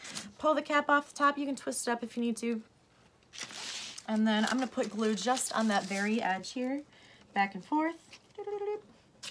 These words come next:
I always make sound effects when I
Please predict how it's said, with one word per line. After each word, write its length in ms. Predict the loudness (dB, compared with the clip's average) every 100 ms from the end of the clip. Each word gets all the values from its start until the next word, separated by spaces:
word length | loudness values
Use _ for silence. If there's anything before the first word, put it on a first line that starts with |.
| -14 -18 -20 -14 -14 -14 _ _ -20 -20 -20 -18 -2
I 100 | 0
always 200 | 0 0
make 160 | -6
sound 260 | -4 0 2
effects 360 | 2 0 -2 -6
when 80 |
I 380 | -6 -6 -6 -8